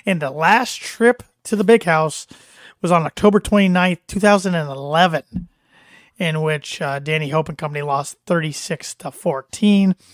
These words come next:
Purdue's last win in the series was in the Big House on November seventh, two thousand nine. Joey Elliott led Boilermakers, went up there and beat Rich Rodriguez thirty-eight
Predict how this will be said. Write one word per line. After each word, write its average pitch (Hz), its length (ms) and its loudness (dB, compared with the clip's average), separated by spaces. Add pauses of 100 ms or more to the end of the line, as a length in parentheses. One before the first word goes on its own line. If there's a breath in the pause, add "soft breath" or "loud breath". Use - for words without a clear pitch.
(420 loud breath)
Purdue's 196 380 4
last 190 400 4
win 196 240 2
in 185 120 0
the 175 80 0
series 185 440 0
was 175 540 2 (120)
in 233 200 4
the 185 100 2
Big 156 200 -2
House 156 360 -2 (120)
on 165 300 -6 (360)
November 175 340 0
seventh, 165 380 -2
two - 140 -8
thousand 156 340 0
nine. 147 440 -4 (520 soft breath)
Joey 175 280 6
Elliott 160 520 0 (140)
led 156 320 -2
Boilermakers, 147 680 -2
went 147 180 -10
up - 120 -12
there 151 120 -8
and 147 80 -12
beat 147 200 -10
Rich 156 240 -8
Rodriguez 143 540 -6
thirty-eight 143 580 -6